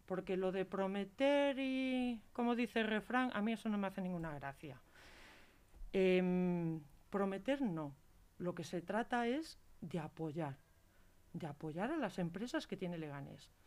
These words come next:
de apoyar al autónomo, eh, de limpiarle las calles al vecino, em, de estar con el vecino, de estar con la ciudad,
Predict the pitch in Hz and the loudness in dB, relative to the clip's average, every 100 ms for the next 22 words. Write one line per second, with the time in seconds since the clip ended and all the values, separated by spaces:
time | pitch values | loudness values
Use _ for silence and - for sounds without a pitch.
0 | - - - 160 165 160 156 180 285 285 | -20 -20 -10 -8 -4 -4 -2 0 0 0
1 | 160 139 165 160 143 143 - - - - | -2 -2 -2 0 -2 -6 -10 -20 -20 -20
2 | - - - - - - 180 180 170 180 | -20 -20 -20 -20 -16 -2 0 2 2 2
3 | 185 208 262 254 - 247 285 - 185 156 | 2 0 2 0 0 0 0 2 0 0
4 | 147 180 165 147 143 - - - - - | -2 0 2 0 -6 -14 -20 -20 -20 -20
5 | - - - - 180 170 160 160 156 156 | -20 -20 -10 -2 2 2 2 0 -2 -4
6 | 202 - 202 190 - 285 302 - 175 165 | -8 -4 2 2 4 4 4 2 2 2
7 | 160 160 - 165 139 135 - - 185 202 | 2 -2 0 0 0 -6 -14 -10 2 4
8 | 185 - 320 320 - 165 156 - 165 151 | 2 2 4 4 2 0 0 -2 -2 2
9 | 160 139 | 0 0